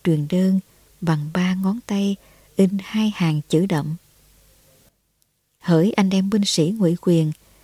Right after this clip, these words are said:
hãy trở về với nhân dân, hãy trở về với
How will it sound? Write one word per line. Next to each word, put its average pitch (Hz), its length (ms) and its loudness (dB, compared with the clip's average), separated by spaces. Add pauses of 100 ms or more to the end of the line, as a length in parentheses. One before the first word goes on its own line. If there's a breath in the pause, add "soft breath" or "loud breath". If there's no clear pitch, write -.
(160 soft breath)
hãy 175 320 0
trở 175 260 2
về 165 300 2 (100)
với 180 140 2
nhân 202 260 0
dân, 196 220 0 (640)
hãy 175 220 0 (100)
trở 175 260 0
về 160 280 0 (180)
với 175 200 0